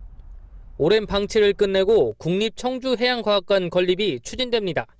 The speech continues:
지난 팔 일 충북도는 기획재정부 재정사업평가 자문회의에서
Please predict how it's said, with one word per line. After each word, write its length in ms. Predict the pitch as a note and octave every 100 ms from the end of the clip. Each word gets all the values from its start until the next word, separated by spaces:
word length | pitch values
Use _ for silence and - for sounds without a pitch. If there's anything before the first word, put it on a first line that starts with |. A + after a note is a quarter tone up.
| _ _ _ _ - _ _ - - -
지난 300 | - F#3 A3
팔 160 | G#3 G#3+
일 240 | A#3 B2 -
충북도는 680 | A#3+ A#3+ A3 A#3 B3 F3+
기획재정부 720 | A2+ G3 A3 A3 A3 A3 G#3+
재정사업평가 960 | - F3 A3+ A3 A3 G#3 - G#3 G#3 G3+
자문회의에서 880 | F3 F3+ G3+ F#3+ F#3 F3+ E3+ G#3